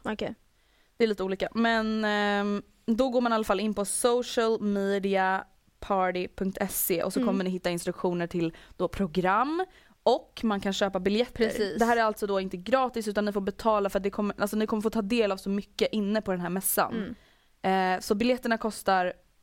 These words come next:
Speaker 1: vad kostar de? Tvåhundra? Hundranitttiofem?
Speaker 2: Mm.
Speaker 1: Tvåhundra kronor typ.
Speaker 2: Mm.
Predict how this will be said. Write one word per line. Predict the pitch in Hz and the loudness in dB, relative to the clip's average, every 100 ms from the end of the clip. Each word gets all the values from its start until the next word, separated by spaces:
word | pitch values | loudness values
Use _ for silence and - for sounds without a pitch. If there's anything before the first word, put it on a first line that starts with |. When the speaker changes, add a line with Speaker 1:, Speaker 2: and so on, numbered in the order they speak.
| _ | _
Speaker 1:
vad | - 226 | -6 -6
kostar | 214 202 | -2 -4
de? | 226 | -4
Tvåhundra? | - 240 226 180 - _ _ _ _ _ _ _ - | 0 2 2 -2 -8 _ _ _ _ _ _ _ -2
Hundranitttiofem? | 160 208 214 220 226 | 0 0 -2 -2 -2
Speaker 2:
Mm. | 226 233 | -4 -12
Speaker 1:
Tvåhundra | 240 269 269 226 214 | -2 2 2 2 0
kronor | 202 180 | 0 -2
typ. | 180 185 | 0 0
Speaker 2:
Mm. | 240 226 214 | 0 0 -2